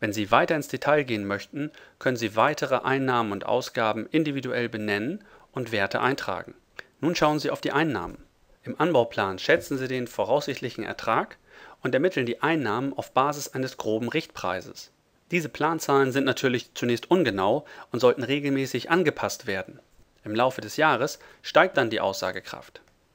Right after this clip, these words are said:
Als drittes geht es in den Vermarktungsplan. Die unverkauften Mengen werden automatisch im Juni zweitausendsechzehn angezeigt. Auch hier haben Sie die Liquidität jederzeit im Blick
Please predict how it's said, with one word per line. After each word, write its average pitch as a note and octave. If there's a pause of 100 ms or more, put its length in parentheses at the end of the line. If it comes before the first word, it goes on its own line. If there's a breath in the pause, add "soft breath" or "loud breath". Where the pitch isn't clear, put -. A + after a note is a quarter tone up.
(460 loud breath)
Als -
drittes E3+ (200 loud breath)
geht A#2
es -
in B2
den B2+
Vermarktungsplan. B2+ (480)
Die -
unverkauften C#3+
Mengen B2+ (220 loud breath)
werden G2+
automatisch C#3
im G#2
Juni C#3+
zweitausendsechzehn A#2+
angezeigt. B2+ (480 soft breath)
Auch A#2
hier E3+ (240 loud breath)
haben C#3
Sie B2+
die C3
Liquidität C3
jederzeit D3
im G#2+
Blick C3